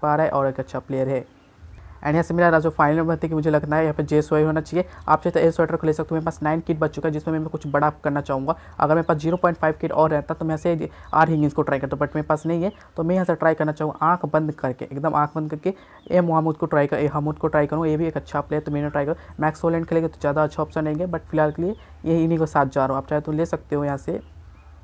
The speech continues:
मैं आपको बता दूं, जेम्स वेड से आपको इस मैच खेलते नहीं जाएंगे, इसके मतलब आई कॉकमैन की जगह, तो ध्यान रखना। यहाँ, यहाँ पे मैं इनको पिक करना चाहूँगा, हामोंड की जगह मैं यहाँ पे पिक करना चाहूँगा जे बेल्स को, जो कि आपको खेलते नजर आपको आएंगे और थर्ड नंबर बैटिंग करेंगे, ये काफ़ी अच्छा ऑप्शन रहेगा।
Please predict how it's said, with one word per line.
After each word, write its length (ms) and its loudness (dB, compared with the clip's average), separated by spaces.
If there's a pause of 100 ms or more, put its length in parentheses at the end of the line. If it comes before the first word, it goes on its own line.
(360)
मैं 40 0
आपको 120 2
बता 200 6
दूं, 120 2
जेम्स 280 2
वेड 100 6
से 120 2
आपको 140 0
इस 100 -2
मैच 120 -4
खेलते 260 0
नहीं 100 2
जाएंगे, 200 2
इसके 360 -2
मतलब 300 -2
आई 100 2
कॉकमैन 360 0
की 80 -2
जगह, 140 -4
तो 100 0
ध्यान 240 0
रखना। 200 2 (360)
यहाँ, 160 4
यहाँ 120 4
पे 100 0
मैं 140 0
इनको 180 0
पिक 220 -2
करना 200 2
चाहूँगा, 300 0
हामोंड 280 -2
की 140 -4
जगह 220 -2
मैं 120 2
यहाँ 140 0
पे 120 0 (300)
पिक 140 -2
करना 220 0
चाहूँगा 340 4
जे 220 0
बेल्स 280 2
को, 140 -2
जो 80 -2
कि 300 -2
आपको 160 -2
खेलते 320 0
नजर 220 0
आपको 280 -4
आएंगे 460 2 (240)
और 120 6
थर्ड 200 2
नंबर 220 4
बैटिंग 280 2
करेंगे, 320 0
ये 160 0
काफ़ी 320 0
अच्छा 180 0
ऑप्शन 280 0
रहेगा। 220 0